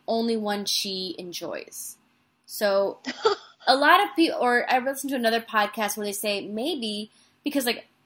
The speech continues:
Speaker 1: again, this Rick Dalton is not a real person. Maybe this
Speaker 2: Yeah.
Speaker 1: is, like, a different timeline where she survives kind of thing. Um,
Speaker 2: Oh.
Speaker 1: I don't know. I'm intrigued. Obviously, it's Quentin Tarantino.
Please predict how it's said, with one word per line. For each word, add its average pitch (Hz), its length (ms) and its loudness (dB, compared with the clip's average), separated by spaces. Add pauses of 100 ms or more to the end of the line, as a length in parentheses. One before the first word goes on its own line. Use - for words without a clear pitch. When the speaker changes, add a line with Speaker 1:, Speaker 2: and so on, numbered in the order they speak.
Speaker 1:
again, 220 240 0
this 196 200 -6
Rick 233 200 -8
Dalton 196 320 0
is 170 120 -8
not 185 200 -4
a 185 60 -6
real 175 280 -6
person. 175 560 -8
Maybe 240 340 -4
this 240 220 -4
Speaker 2:
Yeah. 208 240 4
Speaker 1:
is, 214 120 2
like, 208 100 -8
a 208 240 -6 (100)
different 220 400 -4
timeline 208 640 -2
where 196 140 -4
she 196 260 -8
survives 180 720 -6
kind 370 300 -10
of 392 80 -14
thing. 440 280 -12 (1120)
Um, 196 520 -8 (800)
Speaker 2:
Oh. 294 340 -4 (180)
Speaker 1:
I 320 120 4
don't 480 240 2
know. 185 300 0 (100)
I'm 339 460 4 (460)
intrigued. 254 1500 -8
Obviously, 165 440 -4
it's - 100 -16
Quentin 202 240 -12 (180)
Tarantino. 214 220 -14